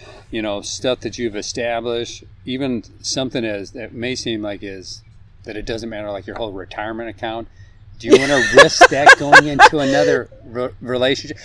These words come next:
Speaker 1: On top, not to mention on top of the fact, people a lot of times are, you mentioned self-awareness.
Speaker 2: Yeah.
Speaker 1: But people are broken. I don't think people realize just how healed they are until they get into a relationship where
Speaker 2: Mm.
Speaker 1: people start pushing, not even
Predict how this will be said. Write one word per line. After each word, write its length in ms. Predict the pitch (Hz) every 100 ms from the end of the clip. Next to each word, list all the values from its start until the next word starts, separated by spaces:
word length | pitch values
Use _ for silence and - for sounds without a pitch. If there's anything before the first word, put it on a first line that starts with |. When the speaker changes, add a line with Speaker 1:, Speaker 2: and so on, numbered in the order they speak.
| - - -
Speaker 1:
On 160 | 135 131
top, 320 | - - -
not 240 | 135 156
to 60 | 127
mention 300 | 120 160 120
on 60 | 101
top 160 | 135
of 40 | -
the 80 | 113
fact, 260 | 101 87 - -
people 220 | 156 139
a 40 |
lot 180 | 98 101
of 80 | -
times 320 | 101 92 -
are, 240 | 85 80 -
you 160 | 120
mentioned 280 | 139 - 101
self-awareness. 800 | 104 85 85 95 117 - - -
Speaker 2:
Yeah. 280 | - 175 110 -
Speaker 1:
But 140 | 101
people 320 | 143 143 117
are 140 | 98 87
broken. 580 | 98 117 120 113 95 101 -
I 120 | 120
don't 180 | 185 165
think 220 | 151 -
people 340 | 135 120 98
realize 680 | 82 95 110 92 78 78 -
just 180 | 107 -
how 160 | 101 87
healed 400 | - 120 117 95
they 160 | 85
are 240 | 82 82 - - - -
until 300 | - - 117 120
they 120 | 123
get 160 | 117 113
into 280 | 110 - 110
a 60 |
relationship 760 | 113 117 101 92 98 90 90 - - - -
where 120 | 226 269 269
Speaker 2:
Mm. 20 |
Speaker 1:
people 320 | 247 156 123 107
start 280 | 127 98 - -
pushing, 680 | 135 - - 110 107 104 - - - - - -
not 240 | 123 170 -
even 320 | 151 156